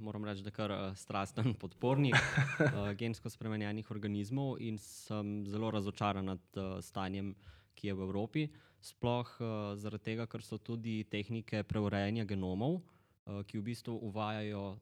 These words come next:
Speaker 1: tarčne mutacije in vemo, kaj se zgodi v Evropi pod G S O regulativo in smo s tem v bistvu izgubili, eh, potencial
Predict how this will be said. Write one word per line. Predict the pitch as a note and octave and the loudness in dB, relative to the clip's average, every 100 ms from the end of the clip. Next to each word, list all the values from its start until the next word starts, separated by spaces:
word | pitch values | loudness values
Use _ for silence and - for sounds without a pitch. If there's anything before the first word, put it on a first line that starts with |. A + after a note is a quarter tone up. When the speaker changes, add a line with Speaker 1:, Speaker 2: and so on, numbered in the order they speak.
| - | -6
Speaker 1:
tarčne | - G#2+ A#2 - | 2 2 2 -2
mutacije | C3 A#2 G#2+ G2+ - | -4 -2 -4 -4 -4
in | A2 | -4
vemo, | G#2+ A#2 | -2 -4
kaj | A#2 A2+ | -4 -6
se | - | -6
zgodi | A2+ G2+ F#2+ A#2 D3+ - - - | -8 -6 -2 -2 -2 -8 -20 -18
v | - A2 | -6 -2
Evropi | A2 A2 A#2+ - A#2 | 0 0 0 0 -4
pod | - A2+ G2+ | -2 -4 -4
G | G2+ A2+ | -4 -4
S | - | -2
O | A#2 A2 G#2+ | -2 -2 -2
regulativo | G#2 G2+ F#2+ F#2 G#2+ B2 D#3+ - | -4 -4 -6 -4 -4 -2 -2 -4
in | C3 | -8
smo | A2 A#2 | -6 -8
s | - | -4
tem | B2 A2+ A#2 | -2 -2 -2
v | A2+ | -2
bistvu | A2+ - A2+ | -4 -2 -2
izgubili, | G#2+ G2+ G2 G#2 G#2 G2+ - - _ - | -2 -4 -2 2 2 0 -6 -20 _ -8
eh, | G2+ G2+ | -6 -4
potencial | - G#2+ G#2+ F#2 - G#2 A2 A2 G#2 | -6 -6 -6 -4 -2 0 0 0 -4